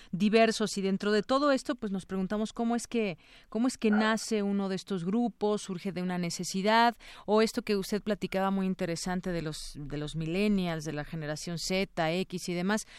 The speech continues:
Eh, Margarita, eh, eh, maestra, le preguntaríamos también sobre este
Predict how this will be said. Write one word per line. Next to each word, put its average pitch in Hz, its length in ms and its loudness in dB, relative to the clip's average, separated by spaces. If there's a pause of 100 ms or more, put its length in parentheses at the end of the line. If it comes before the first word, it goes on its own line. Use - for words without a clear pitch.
(200)
Eh, 214 160 2
Margarita, 240 840 4
eh, 208 280 0 (480)
eh, 190 160 -6
maestra, 220 420 4
le 220 120 2
preguntaríamos 226 640 4
también 240 260 4
sobre 254 260 0
este 302 380 2